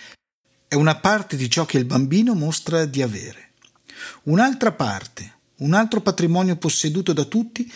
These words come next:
è costituita dai suoni del corpo. Il battito cardiaco, la respirazione,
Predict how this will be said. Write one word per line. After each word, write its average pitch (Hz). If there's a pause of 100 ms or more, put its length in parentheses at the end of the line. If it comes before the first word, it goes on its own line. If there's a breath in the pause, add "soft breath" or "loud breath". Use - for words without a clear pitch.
(120 loud breath)
è 151
costituita 175
dai 147
suoni 196
del 170
corpo. 98 (480 soft breath)
Il 123
battito 139
cardiaco, 131
la 123
respirazione, 135